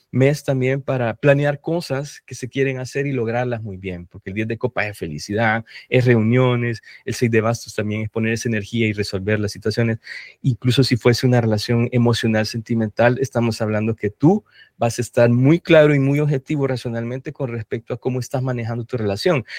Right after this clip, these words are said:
Y esta tiende a ser muy buena si es que tienes a alguien. Y si no es tu relación contigo mismo, recuerda que tu relación contigo mismo es la más importante, mi querido amigo Libra. Y el consejo es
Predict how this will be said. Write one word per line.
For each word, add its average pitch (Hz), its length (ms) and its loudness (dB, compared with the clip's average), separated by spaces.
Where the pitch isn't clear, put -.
Y 147 160 6
esta 147 240 4
tiende 147 400 2
a 127 60 4
ser 135 200 0
muy 131 160 -2
buena 131 280 0
si 143 100 -8
es 131 80 -4
que 127 100 -8
tienes 117 380 -4
a 117 180 -4
alguien. 120 340 -4
Y 151 100 -8
si 190 100 0
no 196 100 6
es - 60 2
tu 311 120 0
relación 147 320 0
contigo 107 380 -4
mismo, 98 260 -8
recuerda 80 500 0
que - 80 -12
tu - 200 -10
relación 90 420 -6
contigo 107 340 0
mismo 120 220 0
es 117 40 0
la 101 60 -2
más 95 220 -6
importante, 107 640 -2
mi 107 120 -8
querido 95 300 -2
amigo 82 240 -4
Libra. 92 340 0
Y 151 60 8
el 147 80 2
consejo 185 640 4
es 170 380 0